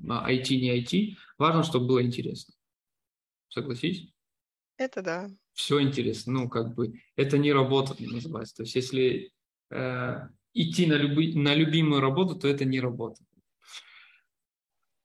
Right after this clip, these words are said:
Speaker 1: Ладно, тогда, м, давай тогда будем закругляться. Спасибо тебе еще раз, м, за такое прекрасное интервью, за свой рассказ, за свой путь.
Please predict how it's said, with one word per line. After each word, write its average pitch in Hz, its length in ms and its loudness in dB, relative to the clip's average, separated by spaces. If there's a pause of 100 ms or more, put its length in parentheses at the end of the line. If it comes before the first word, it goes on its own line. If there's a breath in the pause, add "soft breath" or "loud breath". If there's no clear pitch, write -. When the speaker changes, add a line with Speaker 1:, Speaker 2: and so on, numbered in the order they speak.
(360)
Speaker 1:
Ладно, 156 380 0
тогда, 175 720 0 (140)
м, 156 400 -2
давай 151 260 2
тогда 143 280 0
будем 139 280 -2
закругляться. 143 760 -4 (100)
Спасибо 156 440 -2
тебе 143 240 -2
еще 143 380 2
раз, 135 400 -2
м, 131 420 -6
за 131 460 -2
такое 131 320 -2
прекрасное 127 540 -6
интервью, 131 440 -2
за 127 240 0
свой 135 260 0
рассказ, 131 440 0
за 127 80 -4
свой 131 320 -2
путь. 165 360 -4